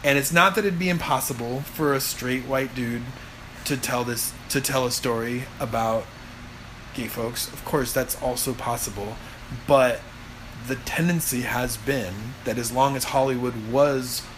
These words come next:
all white men and mostly straight white men, um, or closeted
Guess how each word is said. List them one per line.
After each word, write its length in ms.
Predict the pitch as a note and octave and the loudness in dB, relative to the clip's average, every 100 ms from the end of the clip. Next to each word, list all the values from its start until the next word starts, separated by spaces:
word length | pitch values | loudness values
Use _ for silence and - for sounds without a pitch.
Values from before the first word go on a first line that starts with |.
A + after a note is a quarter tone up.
| - - - - - - | -14 -16 -16 -16 -16 0
all 540 | C3 C3 C3 B2+ B2+ A#2+ - - - - - - | 2 4 4 2 0 -2 -8 -14 -16 -16 -16 -6
white 360 | C3 A#2 A#2 B2+ | -2 -2 -2 -2
men 480 | C3 B2 G2+ G#2+ B2+ | 0 0 0 -4 -6
and 200 | C3 A#2 A#2 | -6 -2 0
mostly 460 | A#2 A#2 - A2+ | 0 0 -2 -2
straight 340 | - - B2 G2+ | -2 -2 -4 -2
white 280 | A2+ G#2+ G2+ | -4 -4 -6
men, 300 | G2 G#2 - - - - - | -6 -6 -8 -10 -12 -14 -4
um, 340 | A#2+ A2 G#2 G2+ | 0 2 0 0
or 140 | A#2+ G#2+ | -2 -2
closeted 560 | - A#2+ A2 G2+ F#2+ | -2 0 0 -2 -8